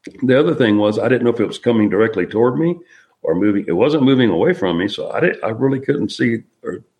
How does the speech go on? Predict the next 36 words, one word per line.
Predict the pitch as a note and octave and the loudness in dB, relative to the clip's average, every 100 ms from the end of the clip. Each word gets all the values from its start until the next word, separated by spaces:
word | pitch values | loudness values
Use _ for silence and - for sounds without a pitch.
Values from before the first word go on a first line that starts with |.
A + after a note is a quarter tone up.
| _ | _
it | G#2 G2 A#2 | 0 0 2
wasn't | C3 A#2 - | 2 0 -4
stationary | - F2 E2+ F2+ D#2+ D#2+ - _ _ _ - - - - | -2 -2 0 -2 -2 -4 -8 _ _ _ -20 -20 -4 0
even. | G#2 E2+ F2 | 2 2 0
That's | B2 - | 0 0
why | C#3 | 0
I | |
thought | A2+ G#2+ | 2 0
it | G2 | 0
was | F2+ | -2
coming | B2+ A2+ G2 | 0 0 2
toward | C3 D3 A#2 | 2 2 2
me, | F2+ | 0
and | E2+ | 0
I | |
couldn't | F2 G#2+ G2+ F#2 | -2 -2 0 0
really | G#2+ F#2 | 0 0
detect | E2 F2+ B2+ C#3 - | -4 -4 -4 -4 -2
that, | D#2+ D2+ E2+ | -2 -2 -6
you | |
know, | E2+ F#2+ - | -4 -2 0
visually. | G#2+ A#2 F2+ E2 - _ _ _ _ _ _ _ _ - | 0 2 0 0 -2 _ _ _ _ _ _ _ _ -2
And | F#2 F#2 F#2+ | 0 0 -2
I'd | G2+ C3 | -2 -2
say | - D3 | 0 0
it | B2 | 0
was | G#2+ | -2
probably, | - A#2+ D3 G#2+ F#2+ F#2 F2 - | -2 0 0 2 2 2 0 -4
you | F2 | -4
know, | F2 F2 - _ | -4 -6 -10 _
seven, | - G#2 G#2 G#2+ | -4 0 2 2
eight | A2 | 2
miles | G2+ A2+ B2 A2 | 0 0 0 0
away, | G#2 A#2+ C#3 A#2+ | 2 2 2 0
maybe | G2+ G#2+ G#2 | 0 2 2
more. | G#2+ C#3+ E3+ | 2 0 -2